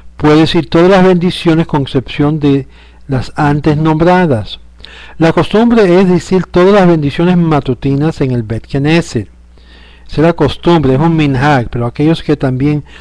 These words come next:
lo hacen en su casa tienen con donde apoyarse. Si quiere decirla a, a, a la medida que se va obligando a ellas, por ejemplo,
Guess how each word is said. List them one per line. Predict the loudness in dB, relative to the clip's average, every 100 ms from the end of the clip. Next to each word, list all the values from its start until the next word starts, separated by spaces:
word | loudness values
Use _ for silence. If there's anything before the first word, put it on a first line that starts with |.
| -16 -2
lo | 2 2
hacen | 2 0
en |
su | 0
casa | 0 0
tienen | 0 -2 -2
con | -2 -4 -2
donde | -2 0 -2
apoyarse. | -4 -2 0 2 2 0 -4 -12 -14 -20 -20 -20 -20 -20 -18
Si | -8 -8
quiere | -2 2 4
decirla | 2 2 2 4 2
a, | 0 -2 -4 -6
a, | -6 -4 -4
a | -4
la | -4
medida | -4 -2 -2 0 0 0
que | -4 -6
se | -4 -4
va | -2 -2 -2 -6
obligando | -6 -4 -4 -2 0 2
a | 2
ellas, | 2 0 0 -2
por | -4 -2
ejemplo, | 0 0 -2 -4 -6